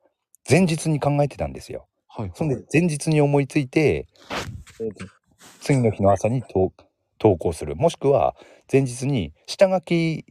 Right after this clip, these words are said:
Speaker 1: で書いといて、あとは次の日の朝にポチッと押すと。
Speaker 2: はいはいはい。
Speaker 1: そんな感じでしたけど、思いつかなくなっちゃってきたんですよね。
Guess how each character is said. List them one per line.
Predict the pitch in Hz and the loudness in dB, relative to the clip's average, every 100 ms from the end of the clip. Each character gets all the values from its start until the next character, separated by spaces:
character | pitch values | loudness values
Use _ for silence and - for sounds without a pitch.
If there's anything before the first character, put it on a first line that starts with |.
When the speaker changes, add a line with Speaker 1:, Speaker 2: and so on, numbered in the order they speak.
| _ - | _ -8
Speaker 1:
で | 135 | 0
書 | 147 | 0
い | 135 | 2
と | 110 | 0
い | 101 | -2
て、 | - 143 78 - _ _ _ _ _ - | 2 2 2 -4 _ _ _ _ _ 0
あ | 110 | 0
と | 92 | 2
は | 71 67 - - | 2 0 -4 -4
次 | 123 | 0
の | 113 | 0
日 | 87 | 0
の | 85 | -2
朝 | 80 135 | 0 0
に | 139 | -2
ポ | - - | -4 -4
チ | 90 | -4
ッ | |
と | 78 | -6
押 | 65 | -8
す | 73 | -10
と。 | - - _ _ - - 107 | -12 -16 _ _ -18 -14 -8
Speaker 2:
は | 110 | -8
い | |
は | 85 - | -8 -14
い | |
は | 76 | -10
い。 | |
Speaker 1:
そ | - | 0
ん | |
な | 165 | 0
感 | - 147 | 2 0
じ | 127 | 2
で | 139 | -2
し | |
た | - 139 | -2 -10
け | 69 | -6
ど、 | 76 64 - - - - - _ _ _ _ _ - | -4 -6 -10 -16 -16 -16 -20 _ _ _ _ _ -6
思 | 127 208 285 | 0 2 2
い | |
つ | - | 2
か | 285 | 2
な | 254 | 4
く | |
な | 92 | 0
っ | |
ち | - | 0
ゃ | |
っ | - | -6
て | |
き | - | -4
た | 78 | -4
ん | 69 | -4
で | - | 0
す | - | 2
よ | - | 2
ね。 | - | 0